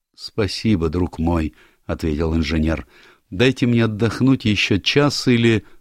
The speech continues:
самое большее два, и тогда можно будет отправляться. А теперь говорите вы,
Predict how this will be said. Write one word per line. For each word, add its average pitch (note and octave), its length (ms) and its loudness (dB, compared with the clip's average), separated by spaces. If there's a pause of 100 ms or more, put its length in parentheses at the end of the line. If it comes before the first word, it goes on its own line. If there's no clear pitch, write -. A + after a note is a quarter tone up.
самое C#3+ 460 2
большее A#2 480 2
два, D#2 420 -2 (440)
и F#2 80 -2
тогда F2 340 2
можно F#2 340 4
будет E2+ 300 0
отправляться. E2+ 880 -2 (460)
А D#2 100 -8
теперь A#2+ 540 -2 (320)
говорите A2+ 520 0
вы, D#2+ 360 -2